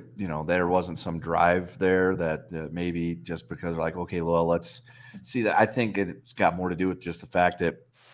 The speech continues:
it's an action blockbuster from the eighties. So you got lots of people from lots of age ranges that have either remember that movie or grew up with that movie like I did.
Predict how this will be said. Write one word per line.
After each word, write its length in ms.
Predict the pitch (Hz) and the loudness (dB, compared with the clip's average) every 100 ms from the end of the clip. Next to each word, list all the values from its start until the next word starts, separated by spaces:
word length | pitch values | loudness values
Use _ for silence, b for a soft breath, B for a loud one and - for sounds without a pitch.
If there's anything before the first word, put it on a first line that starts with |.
| - | -2
it's 160 | 101 | -2
an 80 | 95 | 0
action 320 | 90 90 - | 0 0 -2
blockbuster 460 | 87 85 87 90 85 | 4 6 6 0 -2
from 220 | - - | -10 -8
the 80 | 82 | -2
eighties. 460 | 82 92 110 113 - | 0 2 0 -2 -12
So 160 | - 92 | -10 -4
you 120 | 82 | 0
got 220 | 85 73 | 0 2
lots 240 | 87 90 90 | 4 4 2
of 60 | |
people 260 | 117 110 113 | -4 -2 -2
from 220 | - 78 | -4 -2
lots 240 | 80 92 | 2 2
of 80 | 107 | 2
age 240 | 107 120 110 | 2 2 2
ranges 360 | 101 98 98 | 0 0 -2
that 100 | 92 | 0
have 200 | 87 82 87 | -2 -2 -6
either 380 | 104 85 85 - B B B - | -4 0 -2 -2 B B B -6
remember 280 | 98 117 | -2 6
that 160 | 143 143 | 10 12
movie 300 | 156 151 139 | 10 8 8
or 80 | 92 | 6
grew 280 | - 101 127 | 4 6 8
up 120 | 131 | 8
with 100 | 131 | 4
that 140 | 120 | 4
movie 220 | 127 127 | 4 2
like 180 | 101 - - | 0 -4 -6
I 160 | 120 | -4
did. 280 | 151 170 165 | 0 0 -2